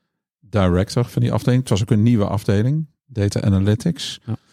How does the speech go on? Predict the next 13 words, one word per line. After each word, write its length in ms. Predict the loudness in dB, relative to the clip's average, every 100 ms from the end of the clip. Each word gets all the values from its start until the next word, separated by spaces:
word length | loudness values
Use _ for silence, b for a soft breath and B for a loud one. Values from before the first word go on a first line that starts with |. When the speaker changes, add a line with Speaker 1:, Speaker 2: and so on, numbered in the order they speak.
| B B _
Speaker 1:
En 160 | -2
het 160 | -2 -2
omvatte 640 | -4 0 -2 0 0 0
binnen 220 | 0 0 0
Van 180 | -2 0
Landen 600 | 0 0 0 -2 -2 -4
zowel 360 | -6 -2 0 0
business 360 | -2 0 -2
intelligence 840 | -2 0 2 2 0 0 0 -4 -6
als 420 | -6 -4 -4 -6
master 360 | 0 0 0 0
data 240 | -2 -2
management. 600 | 0 0 -2 -4 -6 -8